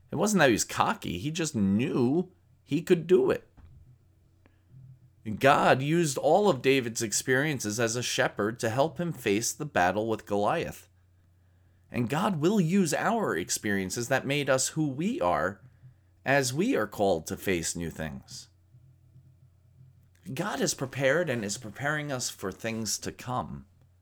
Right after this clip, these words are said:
Our secular experiences can be used for God, both within the church and outside of it. I do this all the time. A, a fact of which I, I hope can be seen in my writings and in my sermons, especially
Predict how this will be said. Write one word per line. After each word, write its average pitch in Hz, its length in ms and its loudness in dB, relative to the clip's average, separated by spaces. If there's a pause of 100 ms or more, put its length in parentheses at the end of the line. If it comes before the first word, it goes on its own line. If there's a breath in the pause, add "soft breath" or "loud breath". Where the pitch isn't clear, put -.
(600)
Our 117 160 2
secular 131 680 2
experiences 135 920 -2
can 165 380 -6
be 139 120 -4
used 135 360 -2
for 120 160 -8
God, 117 480 -4
both 135 260 2
within 131 340 -2
the 160 80 -4
church 170 380 -4
and 156 220 -8
outside 80 500 -2
of 67 80 -12
it. 67 140 -14 (220 loud breath)
I 190 100 4
do 240 160 0
this 160 220 0
all 143 140 4
the 113 100 -4
time. 98 480 -2 (880 soft breath)
A, 123 120 0 (520 loud breath)
a 127 80 2
fact 180 400 2
of 143 180 2
which 170 220 4
I, 135 180 6 (280 loud breath)
I 117 100 4
hope 180 260 4
can 147 180 4
be 113 120 2
seen 131 300 4
in 131 100 4
my 127 120 2
writings 151 440 4
and 180 100 0
in 180 60 0
my 180 120 2
sermons, 170 560 0
especially 165 800 2